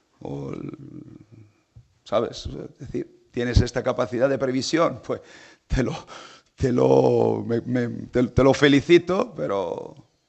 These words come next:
está claro que es un partido que hay que ganar, pero no por mí, por todos, por mí, por el equipo, por el, por el club. Lo único, el club tiene muy claro cuál, cuál, muy clara la situación, así que esa es la única.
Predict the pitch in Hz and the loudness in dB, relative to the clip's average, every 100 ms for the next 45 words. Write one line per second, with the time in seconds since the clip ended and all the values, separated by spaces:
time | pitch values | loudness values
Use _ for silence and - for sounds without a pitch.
0 | _ _ _ - 139 - 107 117 127 107 | _ _ _ 0 2 2 -2 0 -2 -4
1 | 104 - 98 107 107 107 98 135 143 - | -8 -6 -4 -4 -4 -4 -4 -4 -4 -8
2 | - _ _ _ _ 113 110 - 139 123 | -20 _ _ _ _ -4 -2 -2 -4 -6
3 | 113 120 135 131 - _ - - 123 110 | -6 -2 0 -2 -4 _ -18 -6 -4 -4
4 | - - - _ _ - - - 120 117 | -8 -20 -20 _ _ -20 -16 -6 -6 -6
5 | 135 - - 120 - 113 - - - - | -14 -14 -12 -12 -6 -6 -6 -10 -10 -12
6 | _ _ - - - 117 123 135 - - | _ _ -8 -8 -6 0 0 0 -8 -20
7 | - - _ _ - 139 143 175 185 180 | -20 -20 _ _ 10 12 12 8 6 4
8 | 131 - 180 175 165 151 160 - 131 123 | 4 6 8 8 6 4 2 4 6 6
9 | 113 113 107 120 - - - - 113 127 | 2 0 -2 -4 -6 -6 -6 -14 -6 2
10 | 160 143 135 123 - - - 120 156 143 | 2 8 8 8 2 0 0 -6 -4 -2
11 | 113 - - - - - 120 110 110 110 | -4 -8 -18 -18 -14 -14 -8 -4 -2 -2
12 | 107 123 120 104 | -4 -6 -8 -8